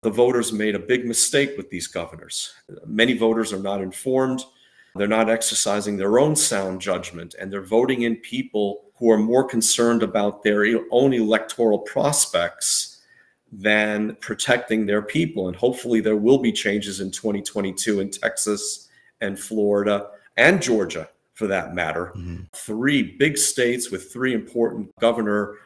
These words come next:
Speaker 1: elections. And hopefully the w-, people will choose life over death and will choose an honest politician over a craven politician, uh, when it comes to it, even if they vote against their party.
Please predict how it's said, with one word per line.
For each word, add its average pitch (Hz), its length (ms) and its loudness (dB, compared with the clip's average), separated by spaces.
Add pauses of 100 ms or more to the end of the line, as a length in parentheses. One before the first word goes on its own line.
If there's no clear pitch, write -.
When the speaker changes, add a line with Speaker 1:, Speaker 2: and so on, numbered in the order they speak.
(140)
Speaker 1:
elections. 101 960 -4 (240)
And 104 160 -2
hopefully 135 580 0
the 110 100 2
w-, 107 260 0
people 135 340 -2
will 110 140 0
choose 113 360 -2
life 107 560 0
over 107 380 -2
death - 480 2 (360)
and 110 140 0
will 110 100 0
choose 120 340 0
an 107 260 0
honest 135 480 2
politician 101 800 -4
over 110 360 0
a 110 100 -2
craven 131 600 -2
politician, 90 800 -4 (520)
uh, 107 140 -6
when 110 160 2
it 110 80 -2
comes 135 340 0
to 101 140 0
it, - 160 -4
even 180 340 2
if 165 160 2
they 156 120 4
vote 113 420 2
against 110 420 0
their 110 140 0
party. 90 380 -2